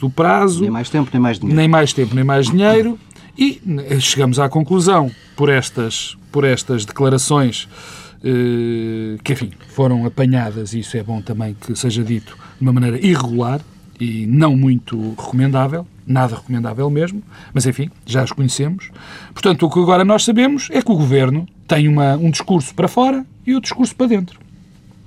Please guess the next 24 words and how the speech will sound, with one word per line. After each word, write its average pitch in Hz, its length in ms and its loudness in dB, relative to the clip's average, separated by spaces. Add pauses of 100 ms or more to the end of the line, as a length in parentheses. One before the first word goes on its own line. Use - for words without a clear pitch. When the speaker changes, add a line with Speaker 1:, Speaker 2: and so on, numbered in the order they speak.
(640)
Speaker 1:
A 302 60 4
segunda 214 300 4
coisa, 147 380 0
e 147 160 -2
essa, 127 340 -4 (400)
<clears throat> - 440 2
peço, 120 220 -8 (220)
peço 120 180 -8
perdão, 98 220 -10 (380)
e 170 120 4
a 160 40 4
se-, - 160 -2
e 160 80 2
a 143 40 0
segunda 143 260 0
coisa 127 200 0
que 131 180 -2
eu 156 100 4
acho 127 220 -2
mais 123 220 0
relevante 101 640 -8 (160)
e 107 380 -4
mais 120 260 0
preocupante 107 800 -8